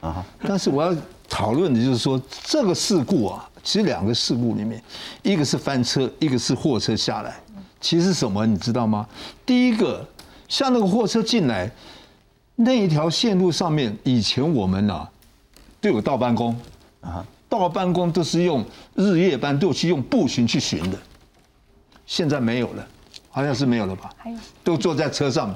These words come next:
Speaker 2: 唰就过去了。以前的倒班工是步行的，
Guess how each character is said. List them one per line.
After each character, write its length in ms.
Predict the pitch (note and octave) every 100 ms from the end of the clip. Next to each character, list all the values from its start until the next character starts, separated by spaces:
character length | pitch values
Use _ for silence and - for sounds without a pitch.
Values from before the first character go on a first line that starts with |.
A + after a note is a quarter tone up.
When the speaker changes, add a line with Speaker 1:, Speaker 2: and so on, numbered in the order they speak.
| - - - - -
Speaker 2:
唰 320 | - - E3+ A#2+
就 140 | A#2+
过 160 | C#3+ C3+
去 220 | - A#2
了。 180 | G#2 - _ - - - -
以 140 | D#3+
前 180 | - G3
的 80 | G#3
倒 200 | - E3+
班 180 | F3+
工 140 | F3 E3+
是 120 | -
步 280 | D#3+ A#3 C#3+
行 280 | - E2
的， 80 | G2+